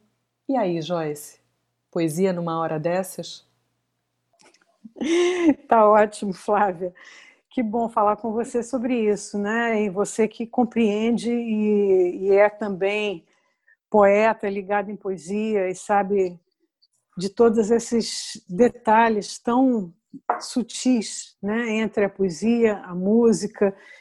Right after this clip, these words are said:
Speaker 2: e uma hora dessas, <laughs> não é? Então, acho que tudo isso faz um, um grande sentido, porque a gente tá vivendo um momento de grosseria e a gente precisa de delicadezas,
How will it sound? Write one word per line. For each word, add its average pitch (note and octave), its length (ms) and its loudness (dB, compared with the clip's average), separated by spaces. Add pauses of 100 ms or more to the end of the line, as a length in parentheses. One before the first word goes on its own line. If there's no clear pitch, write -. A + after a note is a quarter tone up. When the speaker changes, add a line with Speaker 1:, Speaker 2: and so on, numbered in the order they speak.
(280)
Speaker 2:
e A#3 100 6
uma A#3+ 240 8
hora A3+ 240 2
dessas, - 800 -8 (720)
<laughs> - 720 -20
não F#3+ 180 0
é? G#3+ 200 2 (680)
Então, A3 320 4
acho A#3+ 180 4
que C4 120 0
tudo C4+ 280 2
isso C#4+ 880 2 (1300)
faz B3 360 2
um, C4+ 80 6
um A#3+ 960 0
grande A#3+ 400 0
sentido, C4 720 0
porque - 280 -4
a G#3 40 2
gente A3+ 260 -6
tá A#3+ 100 -2
vivendo A#3 480 -4
um B3 60 0
momento A3 640 -2
de G#3 160 -6
grosseria A3 920 0
e G#3 100 0
a G#3 60 2
gente A3+ 220 -6
precisa A#3 420 -4
de A3+ 140 -4
delicadezas, A#3 1080 -2